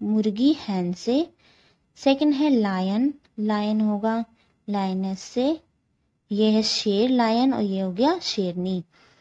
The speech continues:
थर्ड है पीकॉक, पीकॉक होगा पीहन से। फोर्थ है मेयर, मेयर होगा हॉर्स से। बुल, फिफ्थ पे है बुल, ये होगा काऊ से।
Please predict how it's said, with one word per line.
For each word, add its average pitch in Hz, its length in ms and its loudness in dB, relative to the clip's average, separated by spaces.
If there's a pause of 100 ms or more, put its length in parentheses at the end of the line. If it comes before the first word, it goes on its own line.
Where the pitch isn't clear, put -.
(460)
थर्ड 254 180 6
है 277 180 2
पीकॉक, 233 680 2 (460)
पीकॉक 240 420 -2
होगा 240 440 2 (160)
पीहन 202 400 0
से। 262 400 0 (760)
फोर्थ 285 380 8
है 294 180 6
मेयर, 233 500 4 (180)
मेयर 226 340 4
होगा 220 260 4
हॉर्स 185 440 0
से। 311 440 0 (1200)
बुल, 254 400 8
फिफ्थ - 420 0
पे 262 160 4
है 254 120 6
बुल, 220 240 2
ये 226 300 2
होगा 220 340 2
काऊ 185 380 -2
से। 247 380 -2